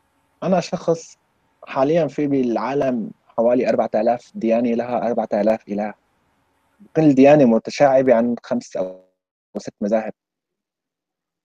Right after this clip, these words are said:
يعني عندك حوالي اثناعش ألف مذهب لأربعة آلاف ديانة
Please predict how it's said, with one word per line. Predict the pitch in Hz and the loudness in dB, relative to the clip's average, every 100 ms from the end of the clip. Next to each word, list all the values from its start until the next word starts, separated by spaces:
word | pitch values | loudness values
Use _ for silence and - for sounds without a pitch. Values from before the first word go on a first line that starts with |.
| _ - | _ -4
يعني | 101 104 | -2 0
عندك | - 156 | 2 0
حوالي | - 127 147 | 2 4 6
اثناعش | 131 - 135 143 - | 4 0 -4 -4 -2
ألف | 135 139 135 | -4 0 0
مذهب | 139 139 139 _ _ _ _ _ _ _ _ _ | 2 0 -2 _ _ _ _ _ _ _ _ _
لأربعة | 113 - 120 110 - | -2 2 2 0 0
آلاف | 110 123 - | 0 0 -2
ديانة | 113 117 | -4 -4